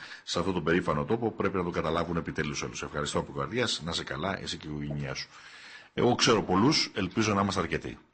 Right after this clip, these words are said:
Και ελπίζω τουλάχιστον να πληθύνουμε την κατάλληλη στιγμή. Γιατί όλα κρίνονται την κρίσιμη στιγμή, όπως καταλαβαίνετε. Δεν προαποφασίζεις να γίνεις ήρωας. Το κρίνει η στιγμή. Ελπίζω να είμαστε ικανοί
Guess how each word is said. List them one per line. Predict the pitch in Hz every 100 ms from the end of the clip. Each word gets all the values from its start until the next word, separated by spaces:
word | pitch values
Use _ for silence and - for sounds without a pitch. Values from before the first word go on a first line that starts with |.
| _
Και | - 92
ελπίζω | 82 104 87
τουλάχιστον | 90 98 98
να | 82
πληθύνουμε | 80 95 95 92
την | 87
κατάλληλη | 82 85 80
στιγμή. | - 69 65 - - -
Γιατί | 90 90
όλα | 117 131
κρίνονται | 98 120 117 107
την | 87
κρίσιμη | 95 123 95
στιγμή, | 85 82 80
όπως | 76
καταλαβαίνετε. | - 76 73 73 73 71 76 - - -
Δεν | 85 95 113 107
προαποφασίζεις | 101 98 92 95 87 85 120 92 80
να | 78
γίνεις | 76 76 -
ήρωας. | 76 67 65 - - - - - _
Το | 90
κρίνει | - 107 110 107
η | 95
στιγμή. | - 82 76 69 - -
Ελπίζω | 85 85 - 151 147 143
να | 85 87
είμαστε | 98 90
ικανοί | - 73 76 92